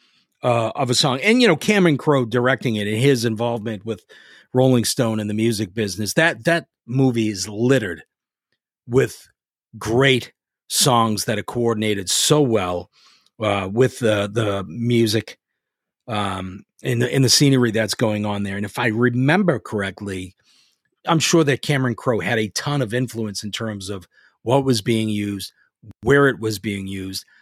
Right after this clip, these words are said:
how it was being used. But I think the music director or whoever was, uh, responsible for coordinating it was actually Nancy Wilson of Heart,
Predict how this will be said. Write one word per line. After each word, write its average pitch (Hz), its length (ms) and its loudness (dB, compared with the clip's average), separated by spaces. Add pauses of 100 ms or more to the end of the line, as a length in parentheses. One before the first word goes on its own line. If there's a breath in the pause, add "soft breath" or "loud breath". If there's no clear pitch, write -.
how 165 320 2
it 156 120 -2
was 123 200 0
being 101 280 -2
used. 95 340 -6 (280 soft breath)
But 113 100 -4
I 113 80 0
think - 360 -2
the 98 340 -2
music 131 720 2
director 98 680 -4
or 95 220 -8
whoever 139 360 2
was, 107 380 -4
uh, 95 300 -6
responsible 117 600 0
for 95 120 -10
coordinating 135 580 4
it 196 140 0 (420 soft breath)
was 113 200 -2
actually 113 560 2
Nancy 107 440 -2
Wilson 117 420 -2
of 95 100 -12
Heart, - 420 -8